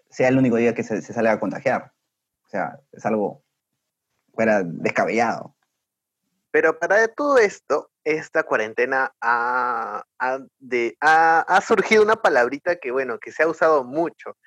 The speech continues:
Speaker 2: y creo que varias personas, empresas o productos han, lo han usado,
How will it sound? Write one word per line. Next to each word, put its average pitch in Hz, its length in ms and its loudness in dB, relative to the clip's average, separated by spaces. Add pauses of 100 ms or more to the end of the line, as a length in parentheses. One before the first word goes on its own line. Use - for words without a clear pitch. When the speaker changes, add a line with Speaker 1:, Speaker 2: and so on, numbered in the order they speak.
(140)
Speaker 2:
y 120 80 -18
creo 156 220 0
que 147 100 2
varias 160 300 2
personas, 135 640 -4
empresas 131 640 -4 (380)
o 135 160 -2
productos 147 840 0
han, 120 360 -6
lo 127 80 2
han 131 180 -4
usado, 131 480 2